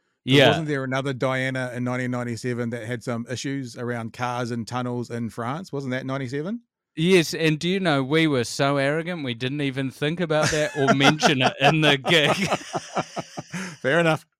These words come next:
Speaker 1: Fair enough.
Speaker 2: Which, to be honest, um, even now, if you mention that, you'll get a boo. So <laughs>
Speaker 1: Oh.
Speaker 2: it's the one topic you can't go near. But
Speaker 1: Fair
Speaker 2: I
Speaker 1: enough.
Speaker 2: actually did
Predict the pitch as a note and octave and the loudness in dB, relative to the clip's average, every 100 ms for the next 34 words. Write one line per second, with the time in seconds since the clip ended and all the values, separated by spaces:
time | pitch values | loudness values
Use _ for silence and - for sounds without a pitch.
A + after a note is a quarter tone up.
0 | _ - C#3+ D3 G2 A#2 - - F3+ D#3+ | _ -12 -8 -6 -6 -6 -8 -18 -14 -2
1 | E3+ F#3+ E3+ - E3+ E3+ D#3+ E3 D#3 C#3+ | 4 4 4 2 4 6 8 8 4 0
2 | - D3 C#3 C3 C3 _ A2 - A3 A3+ | -4 -2 0 0 -4 _ -10 2 2 4
3 | F3+ D#3 G#3 F3 A2 - A2+ A2 G#2 - | 2 2 2 2 0 -4 -4 -4 -6 -6
4 | G#2 G2+ - G#2 F#2+ G#2 F#2 G2+ G2 F2+ | -6 -6 -8 -10 -8 -8 -8 -8 -8 -8
5 | F2+ _ _ - - C#3 C3 C#3+ D3+ D3 | -12 _ _ -10 0 2 4 4 2 -4
6 | - - C3+ E3+ B2 G#2+ - - D#3+ D#3 | -6 -8 -8 -6 -10 -14 -18 -6 -4 0
7 | E3+ D3 D#3 F3 F3 F3+ - F#3 D#3+ C3+ | 0 2 2 2 0 -2 2 2 2 -2
8 | C#3 C3+ D3 C#3+ C#3 C3 C3 D3+ A#2 C3 | -4 -4 -2 -2 -2 -2 0 -2 0 0
9 | C3+ - - - E3+ F3+ C4 C#4+ C4 - | 0 -2 -20 -8 0 4 4 2 -2 0
10 | G3 C#3+ A#2+ A2 - _ _ _ _ _ | 4 4 2 -2 -12 _ _ _ _ _
11 | _ _ - _ _ - _ _ _ E3 | _ _ -18 _ _ -18 _ _ _ 4
12 | D#3 C#3 | 4 2